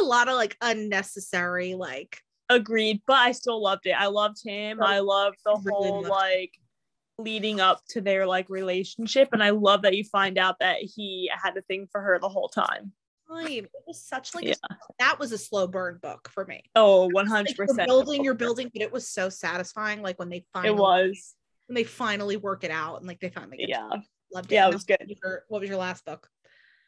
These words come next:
Speaker 2: The Wrong Family by Tarryn Fisher.
Speaker 1: We were talking, okay, so this was what it was called. Okay. So
Speaker 2: So
Speaker 1: guys,
Speaker 2: good.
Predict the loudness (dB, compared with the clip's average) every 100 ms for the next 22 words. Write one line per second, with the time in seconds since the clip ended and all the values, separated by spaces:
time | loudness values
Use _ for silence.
0 | -2 0 2 2 4 4 2 -2 -6 -12
1 | _ _ -2 2 2 2 2 0 0 4
2 | 6 6 4 2 0 -4 _ _ _ _
3 | _ _ _ _ _ _ _ _ -12 -8
4 | -6 -4 0 0 2 0 2 4 4 2
5 | 6 6 6 4 4 2 0 0 2 2
6 | 2 4 4 4 0 -2 0 0 0 -6
7 | -8 -2 -2 -4 _ _ _ 0 6 8
8 | 8 8 4 4 2